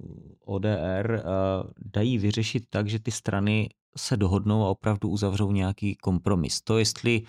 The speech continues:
eh, ho budou dodržovat už na základě jenom nějaké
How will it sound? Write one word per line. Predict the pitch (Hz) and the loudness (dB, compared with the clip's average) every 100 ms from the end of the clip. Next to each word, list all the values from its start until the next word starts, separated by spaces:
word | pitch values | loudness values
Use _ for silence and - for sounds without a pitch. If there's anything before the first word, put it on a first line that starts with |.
| - - - - | -10 -16 -16 -6
eh, | 98 95 98 - - _ _ _ | 0 2 2 0 -6 _ _ _
ho | 104 107 107 - - 110 - | -2 0 0 -4 -12 -14 -2
budou | 117 113 | 2 4
dodržovat | 104 104 104 110 107 | 4 2 2 2 0
už | 101 | 0
na | 107 | 0
základě | 104 104 104 107 110 | 2 0 0 0 2
jenom | 107 107 | 2 4
nějaké | 104 110 113 95 | 2 2 0 0